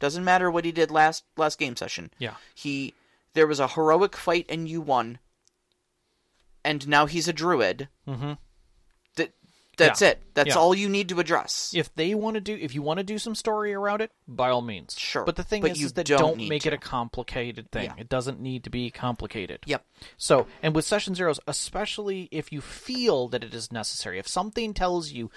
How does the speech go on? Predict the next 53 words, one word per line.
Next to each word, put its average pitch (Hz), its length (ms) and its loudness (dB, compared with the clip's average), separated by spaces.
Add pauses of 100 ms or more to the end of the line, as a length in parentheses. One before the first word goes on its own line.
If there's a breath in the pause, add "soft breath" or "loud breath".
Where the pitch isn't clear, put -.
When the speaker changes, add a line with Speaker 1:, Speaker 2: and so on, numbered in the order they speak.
(160 loud breath)
Speaker 2:
you 147 140 0
need 151 240 0
to 151 60 0
have 165 240 2
a 139 40 -6
session 147 400 -2
zero, 160 360 0 (200 soft breath)
have 135 240 4
a 135 80 0
session 131 400 0
zero. 107 340 -4 (140)
Speaker 1:
Yep. 120 160 -8 (360)
Speaker 2:
Don't, 139 300 4 (240 soft breath)
Speaker 1:
Yep. 135 140 -8
Speaker 2:
don't 110 240 0
wait. 151 480 -2
Don't 104 240 -4
pause. 151 500 2 (1080 soft breath)
Go 143 220 6
through 180 200 -6
that 165 140 0
feeling. 151 420 -4 (180)
Be, 127 360 -6
communicate 151 480 -2
with 160 140 -6
your 170 80 -4
players, 131 480 0 (200 loud breath)
especially 214 440 -2
if 165 60 -6
you 151 100 -8
think 160 160 -8
it's 147 100 -10
something 143 340 -6
like, 127 220 -6 (240 loud breath)
"Hey, 127 260 0 (340 soft breath)
I 147 100 2
would 185 200 -2
really 175 300 0
like 151 220 -4
to - 80 -10
make 139 200 -8
sure 147 200 -2
that 135 140 -4
we 120 100 -6
are 127 120 2
all 123 140 4
on 120 80 -6
the 120 80 -6
same 120 240 -4
page 117 240 -4
about 113 220 -8
the - 100 -12
theme." 92 300 -10